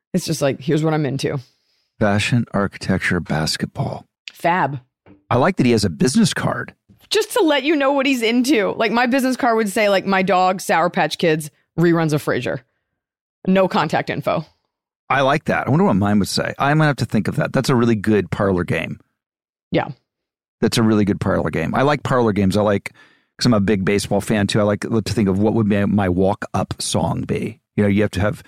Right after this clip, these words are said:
Speaker 2: you get to do that, and, like, you get, like, five bars of any song. And I was, I was thinking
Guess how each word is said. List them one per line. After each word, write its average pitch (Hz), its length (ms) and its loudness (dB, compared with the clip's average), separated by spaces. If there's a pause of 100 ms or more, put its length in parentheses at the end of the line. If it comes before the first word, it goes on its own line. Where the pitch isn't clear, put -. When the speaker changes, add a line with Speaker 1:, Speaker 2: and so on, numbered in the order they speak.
(340)
Speaker 2:
you 110 100 2
get 107 80 0
to 95 60 0
do 95 200 0
that, 85 260 -2
and, - 80 -4
like, 85 220 -4
you 101 180 -2
get, - 160 -8
like, - 160 -6
five 85 360 -4
bars 82 400 -4
of - 100 -8
any - 160 -4
song. - 340 -4
And 104 100 -4
I - 40 -2
was, - 200 -8 (600)
I - 20 -4
was 95 160 -4
thinking 90 460 -2